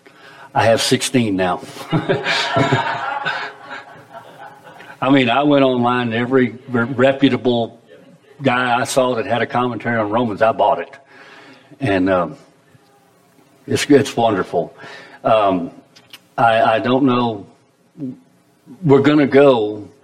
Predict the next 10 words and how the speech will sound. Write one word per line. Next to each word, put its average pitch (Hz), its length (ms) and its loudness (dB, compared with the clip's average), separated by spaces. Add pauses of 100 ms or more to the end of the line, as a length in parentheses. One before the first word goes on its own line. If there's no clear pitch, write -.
from 104 180 -2
here 92 480 2 (880)
to 123 120 0
the 107 100 2
book 135 320 2
of, 95 440 0 (800)
y'all 92 100 0
ready 120 200 2
for 127 120 -6
this? 143 320 -2